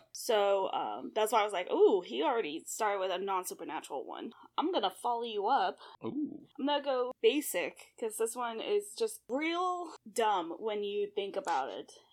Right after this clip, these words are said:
Speaker 2: There, there are a
Speaker 1: In
Speaker 2: few
Speaker 1: terms of
Speaker 2: like
Speaker 1: how
Speaker 2: that.
Speaker 1: this went down. It's dumb because of the people involved.
Speaker 2: Okay.
Speaker 1: In all rounds. So this one is called The Bride. Now, the bride in this situation is just a minister's daughter. She has a beautiful wedding. It's the day of her wedding. She has a beautiful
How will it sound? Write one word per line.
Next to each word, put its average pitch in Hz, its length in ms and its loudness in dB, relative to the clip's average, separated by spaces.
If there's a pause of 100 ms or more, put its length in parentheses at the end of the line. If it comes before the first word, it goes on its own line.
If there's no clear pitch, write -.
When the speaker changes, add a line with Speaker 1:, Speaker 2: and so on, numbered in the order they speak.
Speaker 2:
There, 127 160 0
there 139 200 8
are 135 180 12
a 139 60 10
Speaker 1:
In - 40 -2
Speaker 2:
few 123 120 8
Speaker 1:
terms 123 40 10
of 117 60 8
Speaker 2:
like 104 140 8
Speaker 1:
how 98 100 2
Speaker 2:
that. 160 100 0
Speaker 1:
this - 80 -6
went 196 180 -4
down. 156 260 -2 (320)
It's 233 200 4
dumb 294 300 4
because 269 360 0
of 226 520 -2
the 233 60 4
people 220 320 2
involved. 196 480 -4
Speaker 2:
Okay. - 200 -2 (840)
Speaker 1:
In 233 220 0
all 226 280 6
rounds. 113 440 -4 (100)
So 226 380 4
this 262 180 0
one 339 160 0
is 339 100 -2
called 247 260 -4
The 226 60 -2
Bride. 190 520 -4 (240)
Now, 220 280 6
the 214 100 -2
bride 277 420 0
in 269 120 0
this 262 160 -4
situation 226 500 -4 (100)
is 208 160 -2
just 214 180 -4
a 208 40 -6
minister's 226 460 -8
daughter. 190 440 -4 (300)
She 247 220 -6
has 240 220 -2
a 233 40 -4
beautiful 269 360 -4
wedding. 202 380 -4 (400)
It's 214 120 -6
the 208 60 -12
day 196 140 -4
of 202 80 -6
her 226 60 -12
wedding. 165 380 -10
She 226 260 -2
has 185 260 2
a 175 40 -12
beautiful 185 360 -10